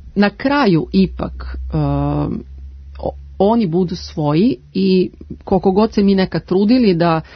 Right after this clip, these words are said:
da, ovaj, oni dostignu taj svoj maksimum i da budu najbolji, kako bismo možda mi to želeli kao njihovi pedagozi ili roditelji kao njihovi,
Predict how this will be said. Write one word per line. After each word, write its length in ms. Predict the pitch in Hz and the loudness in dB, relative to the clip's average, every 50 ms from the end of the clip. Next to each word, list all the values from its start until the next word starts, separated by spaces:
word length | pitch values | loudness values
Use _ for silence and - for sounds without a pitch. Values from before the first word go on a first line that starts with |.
| - - - - | -20 -20 -18 -10
da, 500 | - - 151 170 165 165 156 156 160 160 | -8 -4 0 0 2 2 2 2 0 0
ovaj, 340 | 156 156 160 160 156 160 165 | -2 -2 -2 -2 0 0 0
oni 200 | 165 170 180 170 | 0 2 0 0
dostignu 560 | 160 170 170 165 - - - 196 185 165 160 | 2 2 0 0 -2 -2 -2 0 0 0 -2
taj 140 | - 170 165 | 0 -2 -2
svoj 260 | 160 - 175 165 165 | -2 0 0 2 2
maksimum 600 | 156 165 175 196 - - - - 254 240 226 202 180 | 4 2 2 0 -2 -4 0 4 4 4 4 4 0
i 60 | 165 | 0
da 100 | 156 165 | 0 -2
budu 400 | 160 170 170 151 151 151 - - - - - _ - - - - | 0 0 -2 -2 -2 -4 -4 -6 -8 -14 -20 _ -20 -20 -10 -6
najbolji, 640 | 170 180 180 175 170 156 170 170 160 165 156 139 - - - - - - - - - - - - | -4 -2 0 0 0 2 2 2 2 2 2 0 -2 -8 -16 -20 -20 -20 -20 -20 -20 -20 -20 -10
kako 240 | - 185 165 - 175 | -6 -6 -4 -2 -2
bismo 260 | 170 165 - - 165 | -2 -2 -4 -2 -2
možda 260 | 165 170 165 156 165 151 | 0 0 0 0 0 0
mi 140 | 160 160 | 0 0
to 160 | 156 - 156 147 | 0 -2 -4 -2
želeli 360 | 160 160 160 170 180 160 139 | 0 0 0 0 0 0 -2
kao 180 | - - - | -2 -4 -4
njihovi 280 | 156 151 143 - 160 143 | -2 -2 -2 -2 -4 -4
pedagozi 580 | - - 165 156 151 160 180 214 247 220 - 190 | -4 -6 -6 -4 -2 -2 0 0 0 0 2 0
ili 240 | 170 156 151 156 - - | 0 0 0 -4 -4 -4
roditelji 520 | - 165 160 160 160 - - 147 143 - | -2 -2 0 0 -2 -2 -2 -4 -4 -4
kao 200 | - - - - | -6 -8 -6 -4
njihovi, 480 | 151 151 - - - - - - 190 | -4 -4 -6 -6 -6 -6 -4 -4 -6